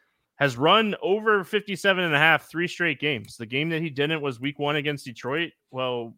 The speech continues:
we've come to find out the Detroit defense is no joke. So, um, the Giants or the Jets defense last week, the Jets defense is no joke, and he had a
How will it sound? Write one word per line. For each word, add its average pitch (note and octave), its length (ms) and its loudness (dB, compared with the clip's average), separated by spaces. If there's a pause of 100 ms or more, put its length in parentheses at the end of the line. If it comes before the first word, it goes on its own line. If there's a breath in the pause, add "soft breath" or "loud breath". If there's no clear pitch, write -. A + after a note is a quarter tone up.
we've D#3+ 220 -6
come G3+ 220 -2
to E3 80 -2
find E3 280 4
out D#3+ 200 6
the C3 120 -20
Detroit C#3 320 -6
defense C3+ 420 -6
is A2 120 -10
no B2+ 140 -4
joke. A#2 440 -4
So, A#2 540 0 (640 soft breath)
um, G#2+ 420 -2
the B2+ 100 -2
Giants G3+ 720 6
or C#3+ 140 2
the B2+ 80 -8
Jets E3 340 -2
defense D3 400 -6
last B2+ 240 -2
week, G#2 160 -12
the A2+ 80 -18
Jets D#3 300 -2
defense C3 440 -6
is A2 140 -6
no A#2+ 160 -4
joke, G#2 380 -8
and G2+ 180 -6
he A#2 160 -6
had A2+ 240 0
a G#2+ 360 -8